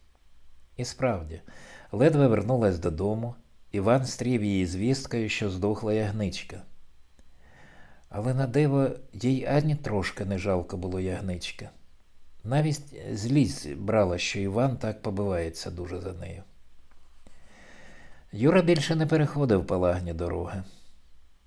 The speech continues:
Однак її думка все частіше зверталась до нього. Цікаво й охоче прислухалась Палагна оповіданням про його силу і дивувалась, скільки він може,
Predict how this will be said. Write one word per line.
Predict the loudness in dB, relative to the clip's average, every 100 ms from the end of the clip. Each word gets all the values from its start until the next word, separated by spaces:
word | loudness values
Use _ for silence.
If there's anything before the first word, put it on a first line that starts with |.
| -6 -2
Однак | 0 0 -2 -4
її | -2 0
думка | 2 2 2 -2
все | -4 -2 -2
частіше | 0 -2 -2 -2 -2 -2
зверталась | -2 -4 -4 -2 0 0
до | -2 -4
нього. | -4 -8 -10 -12 -16 -20 -20 -20 -20 -20 -20 -20 -20 -20 -12
Цікаво | -6 -2 0 2 0
й | -4 -6
охоче | -8 -2 -2 -2 -6
прислухалась | -6 -6 -6 -2 2 2 0
Палагна | -2 2 4 2 0 -4 -6 -18 -20 -12
оповіданням | -2 2 2 4 4 4 2 0
про | 2 4
його | 4 0
силу | -2 -2 0 -2 -8 -18 _ -20 -20 -20 -20 -20 -20 -20 -18 -6
і | 2
дивувалась, | 4 6 6 4 4 -2
скільки | -6 -2 -2 -2 -2
він | -2
може, | -2 0 -2 -4